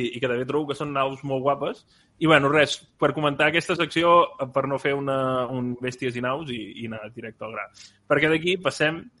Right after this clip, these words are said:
a aquesta escena on Hera Syndulla va demanar, eh, ajuda a la Nova República. I abans, o sigui, us he posat en,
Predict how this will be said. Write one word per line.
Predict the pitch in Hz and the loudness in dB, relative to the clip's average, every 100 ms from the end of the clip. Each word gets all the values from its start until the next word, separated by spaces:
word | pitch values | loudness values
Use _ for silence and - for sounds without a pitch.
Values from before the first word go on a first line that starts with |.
| _ _ _ _ 160 | _ _ _ _ 4
a | 160 185 - - _ _ _ _ | 6 6 2 -12 _ _ _ _
aquesta | 143 147 151 175 | -2 0 -2 -2
escena | 165 170 175 | 0 0 0
on | 175 147 | 0 -2
Hera | 127 147 143 | -2 0 0
Syndulla | 139 151 151 156 160 170 | 0 -2 -2 0 2 2
va | 151 135 | 2 2
demanar, | 139 135 127 131 143 131 - | 2 -2 -2 -2 -2 -4 -8
eh, | 127 123 117 110 90 - - _ | -4 -2 0 -4 -8 -12 -18 _
ajuda | 135 127 139 151 147 | -6 -2 0 2 4
a | |
la | 127 | 2
Nova | 123 123 | 0 -2
República. | 123 123 139 139 135 165 226 _ _ _ | -2 -4 -4 -6 -4 -4 -6 _ _ _
I | 170 175 | 8 8
abans, | 180 190 196 - | 10 6 2 -8
o | 160 | -4
sigui, | 170 160 151 - _ - | -2 0 -2 -6 _ -8
us | 143 143 | -4 -2
he | |
posat | 151 160 160 156 | 0 2 4 4
en, | 151 | 0